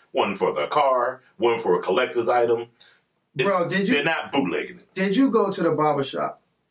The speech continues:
Speaker 2: You went to the barber shop, you got the bootleg with the words already faded on the joint, and then you went to the, then, then, then you turned into a bootlegger 'cause you know the kids at school wasn't on it, bought the eight-pack of cassettes, blank, dub, dub time.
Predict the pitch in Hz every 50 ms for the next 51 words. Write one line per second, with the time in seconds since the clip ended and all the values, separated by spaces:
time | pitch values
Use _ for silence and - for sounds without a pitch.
0 | _ _ _ _ _ _ - 233 269 254 220 196 196 202 175 170 160 147 190 196
1 | 190 185 185 180 - - 190 180 180 170 180 220 196 202 180 185 - 156 151 139
2 | 180 185 165 175 180 170 165 156 160 143 143 135 135 165 175 175 170 - - 165
3 | 165 165 156 156 175 165 156 147 - - 170 170 165 170 160 160 156 156 147 135
4 | 135 170 170 170 170 - - - - 143 147 151 147 185 185 190 185 185 196 180
5 | 190 190 - - - 202 190 170 160 147 - - - - _ _ 196 202 208 202
6 | 135 127 202 196 190 - 127 - 190 185 185 190 214 202 190 - - - 214 220
7 | 208 - 180 175 175 - 190 196 185 - 208 208 196 - 196 196 196 190 190 -
8 | 190 170 160 202 196 202 175 160 - - 208 196 - - - - - 202 202 202
9 | 202 175 175 185 190 196 196 190 - - - - - 208 202 185 - 160 151 -
10 | 202 208 - - - - - - - - - - _ _ - - - _ _ -
11 | 170 - 208 190 180 - - 202 220 220 220 - - - _ _ - 139 180 196
12 | 226 233 233 226 - - _ - 151 - 220 220 226 233 233 233 233 - - -
13 | _ _ - 139 - 247 226 220 214 - 226 233 226 233 233 226 226 226